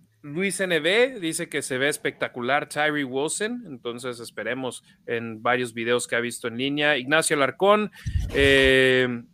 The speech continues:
nos preguntaba sobre los agentes libres no drafteados, ya hablamos de ellos.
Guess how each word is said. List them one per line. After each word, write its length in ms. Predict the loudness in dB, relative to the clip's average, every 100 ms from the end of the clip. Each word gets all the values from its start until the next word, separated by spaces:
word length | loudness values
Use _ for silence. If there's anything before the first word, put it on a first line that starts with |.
| _
nos 200 | -6 -6
preguntaba 460 | -2 -2 2 4 4
sobre 240 | 2 0
los 180 | 0 -2
agentes 300 | -4 -4 -2
libres 260 | -2 0 0
no 160 | 0
drafteados, 520 | 0 0 2 0 0 0
ya 80 |
hablamos 340 | 0 -2 -4 -2
de 140 | -2
ellos. 300 | 0 -2 -4